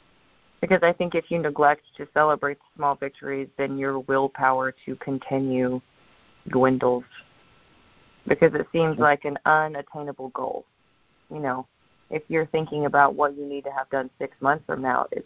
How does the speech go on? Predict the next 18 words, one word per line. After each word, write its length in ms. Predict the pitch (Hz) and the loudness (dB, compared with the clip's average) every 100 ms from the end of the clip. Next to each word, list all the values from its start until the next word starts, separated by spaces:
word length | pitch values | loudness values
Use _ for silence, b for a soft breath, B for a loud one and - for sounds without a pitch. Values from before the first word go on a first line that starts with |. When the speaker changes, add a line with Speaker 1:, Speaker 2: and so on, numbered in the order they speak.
| - | -4
Speaker 1:
seems 320 | 139 135 135 - _ _ _ _ _ - | -2 -2 -4 -10 _ _ _ _ _ 4
overwhelming 680 | 165 156 147 143 139 135 135 - | 4 4 2 0 -2 -10 -14 -12
and 380 | 139 127 127 131 _ _ _ _ _ _ - | -12 -10 -12 -18 _ _ _ _ _ _ -4
not 240 | 196 175 | -2 -2
attainable. 640 | 160 - 240 226 170 160 160 | -4 -4 -2 -2 -4 -4 0
But 120 | 151 | 0
if 100 | 151 - | 0 -4
you 240 | 185 175 | -4 0
are 160 | 180 165 | 0 0
taking 380 | 180 170 165 | 0 -2 -2
it, 220 | 156 151 - _ _ _ _ _ _ _ _ _ | 0 -2 -4 _ _ _ _ _ _ _ _ _
you 80 | 185 | -2
know, 280 | 151 - - 143 | 0 0 -2 4
day 160 | 165 165 | 6 6
by 200 | 151 147 | 2 0
day 300 | 151 170 165 | -4 -2 -2
or 160 | 143 143 | -2 -4
even 380 | 160 160 143 | -6 -8 -8